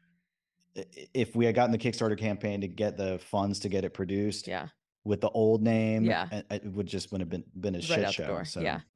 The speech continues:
Speaker 2: But you've got the sauce, but you've also got, um, the graphic,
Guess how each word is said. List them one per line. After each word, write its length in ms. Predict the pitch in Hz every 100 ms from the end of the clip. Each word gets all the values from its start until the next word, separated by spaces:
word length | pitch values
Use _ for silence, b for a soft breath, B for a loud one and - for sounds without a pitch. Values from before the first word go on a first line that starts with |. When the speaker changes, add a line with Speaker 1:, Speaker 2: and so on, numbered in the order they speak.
| -
Speaker 2:
But 140 | 226
you've 180 | 214 185
got 280 | 220 226 226
the 100 | 277
sauce, 580 | - 214 196 190 190 -
but 180 | 208
you've 160 | 165 190
also 500 | - 190 196 240 208
got, 720 | 180 185 175 175 175 - - b b b b
um, 560 | 196 185 175 165 156 - - _ -
the 60 |
graphic, 500 | 185 196 180 - 185